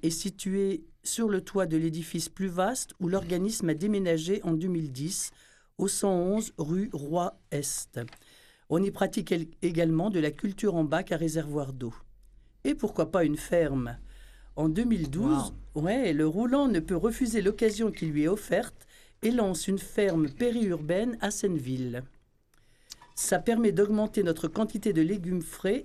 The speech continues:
Speaker 1: et d'approfondir nos connaissances. Les jeunes stagiaires y travaillent avec de vrais fermiers.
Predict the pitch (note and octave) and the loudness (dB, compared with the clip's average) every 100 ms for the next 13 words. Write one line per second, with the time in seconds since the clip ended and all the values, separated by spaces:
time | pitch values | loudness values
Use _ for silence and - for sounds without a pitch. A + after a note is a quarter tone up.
0 | - D#3 F3+ A3 G#3+ G#3 G#3+ G3+ D#3+ F#3+ | -2 -2 0 -2 0 0 2 0 0 0
1 | F3 E3 B2 A#2+ - - - _ _ _ | -2 -4 -6 -6 -8 -10 -14 _ _ _
2 | _ D#3 D#3+ E3+ G3 G3 - E3+ E3 F3+ | _ 2 4 4 0 0 2 2 4 2
3 | F#3+ D#3+ - D#3+ D#3 G3+ C4+ F3 D#3 C#3+ | 0 -2 0 0 2 2 2 0 0 0
4 | C#3+ D#3 A#3 G#3+ F#3+ E3+ C3+ C3+ | -2 0 -2 0 0 0 0 -2